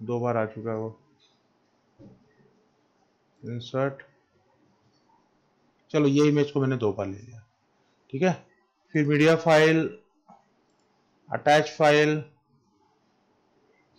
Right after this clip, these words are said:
आप आपके हिसाब से यहाँ पे देखती है आप क्या क्या कर सकते हो। बहुत सारे options हैं, अगर spacing है, border type, अगर आप border देना चाहते हो, फिर आगे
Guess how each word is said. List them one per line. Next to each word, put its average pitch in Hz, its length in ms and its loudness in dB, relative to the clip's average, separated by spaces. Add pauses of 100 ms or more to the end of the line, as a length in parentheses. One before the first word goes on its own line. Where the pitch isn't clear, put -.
(400)
आप 135 200 0
आपके 139 260 0
हिसाब 151 300 2
से 151 320 0
यहाँ 143 300 0
पे 143 140 0
देखती 139 460 2
है 139 80 4
आप 135 260 2
क्या 127 140 2
क्या 135 200 0
कर 131 240 0
सकते 139 360 -6
हो। 135 200 -2
बहुत 123 240 -2
सारे 123 380 -4 (460)
options 135 580 -4
हैं, 139 260 0
अगर 127 340 -2
spacing 131 640 -6
है, 127 160 -2
border 123 300 0
type, 123 420 -2
अगर 123 180 -2
आप 117 180 -2
border 117 320 -2
देना 123 240 -8
चाहते 120 380 -8
हो, 120 240 -12
फिर 135 140 0
आगे 123 260 -4